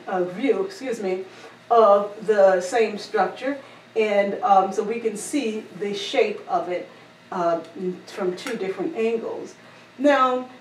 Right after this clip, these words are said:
the corpus callosum not only connects the, uh, hemispheres, but is also significant in higher cognitive processing, such as decoding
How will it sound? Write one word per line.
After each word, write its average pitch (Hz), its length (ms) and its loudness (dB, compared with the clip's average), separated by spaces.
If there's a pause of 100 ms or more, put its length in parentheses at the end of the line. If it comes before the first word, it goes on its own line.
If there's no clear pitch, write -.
the 277 160 2
corpus 302 420 4
callosum 311 680 2
not 349 240 -2
only 277 480 2
connects 220 760 -2
the, 202 480 -4 (240)
uh, 202 180 -2
hemispheres, 190 840 -2 (240)
but 269 180 8
is 269 220 2
also 330 600 8
significant 233 1040 -2
in 214 240 2
higher 226 480 2
cognitive 208 760 -2
processing, 180 920 -2 (320)
such 349 300 2
as 233 460 4
decoding 185 1000 2